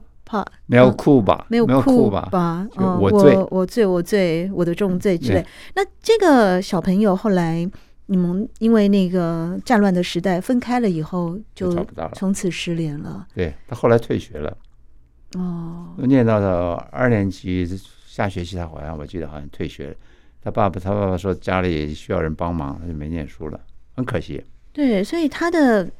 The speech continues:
Speaker 1: 形象，他的存在都在您的记忆里面了啊。
Speaker 2: 非常清楚。然后那不可解的就是，他还有一个拉丁文叫做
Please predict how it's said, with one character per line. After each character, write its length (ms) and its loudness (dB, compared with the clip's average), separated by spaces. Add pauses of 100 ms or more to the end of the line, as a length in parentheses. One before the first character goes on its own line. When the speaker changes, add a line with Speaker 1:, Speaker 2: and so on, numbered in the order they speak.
Speaker 1:
形 260 0
象， 220 4
他 140 0
的 80 4
存 240 0
在 180 2
都 260 0
在 220 -6
您 180 -2
的 80 -2
记 240 -4
忆 140 -4
里 160 -8
面 280 -6
了 80 -14
啊。 140 -16
Speaker 2:
非 80 2
常 140 8
清 260 4
楚。 200 -4
然 140 2
后 180 4
那 280 4
不 160 2
可 200 8
解 200 0
的 60 0
就 160 2
是， 180 0 (540)
他 140 -2
还 120 8
有 200 8
一 120 4
个 360 6
拉 140 8
丁 160 4
文 180 4
叫 180 6
做 260 2